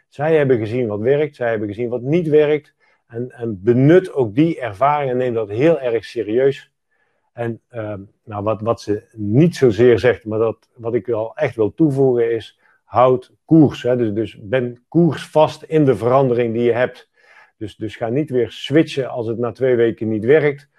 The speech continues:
Maar zeg gewoon van, dit is wel de richting die we opgaan en daar gaan we, eh, met elkaar over in gesprek.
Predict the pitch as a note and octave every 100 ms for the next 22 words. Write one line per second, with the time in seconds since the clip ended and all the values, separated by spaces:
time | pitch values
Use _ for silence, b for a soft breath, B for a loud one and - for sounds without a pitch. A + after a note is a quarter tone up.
0 | b b b G#2 G#2+ C3 B2 G#2+ G#2+ G2
1 | F#2+ D3+ C#3+ G2 C3 C3 A#2+ A2+ A2 C#3+
2 | C#3 A#2 A2 G2+ D3+ D3 C#3 B2+ B2 A#2
3 | A#2 G#2 G#2+ G#2 F#2+ _ _ _ _ G2
4 | F#2+ G#2+ A2+ C#3 A#2+ - A#2+ A#2 A#2+ G#2
5 | G#2 B2 G#2 G2 - - C3+ B2+ -